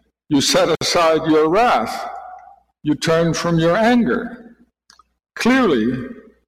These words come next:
God has been kind and gracious to his people in the past. What specifically is the psalmist referring to? Many commentators believe that he is referring to the time of Israel's return from the Babylonian captivity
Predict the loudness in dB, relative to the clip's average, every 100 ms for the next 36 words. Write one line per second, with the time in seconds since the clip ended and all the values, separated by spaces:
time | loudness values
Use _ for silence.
0 | -2 2 2 2 0 -2 0 2 2 2
1 | 2 2 2 2 2 0 2 2 2 2
2 | 0 0 -4 -4 0 2 0 0 -2 0
3 | 0 0 -4 -16 -20 _ -2 0 0 0
4 | 0 0 -2 -8 -10 -16 -20 -20 _ _
5 | _ _ _ _ _ _ _ _ _ _
6 | 0 0 0 0 0 2 0 0 0 2
7 | 2 0 0 0 0 0 0 0 0 0
8 | -2 0 2 2 2 0 -4 -6 -18 -20
9 | _ _ _ _ _ _ _ _ _ _
10 | 0 0 2 0 0 0 0 2 2 0
11 | 2 2 4 2 0 0 2 2 2 0
12 | 0 2 2 2 0 0 -2 0 0 2
13 | 0 0 0 -2 -2 0 2 0 0 -4
14 | -4 -2 0 -2 -2 -2 -2 0 0 0
15 | 0 0 0 -2 -2 -2 -2 -2 -2 0
16 | 0 -2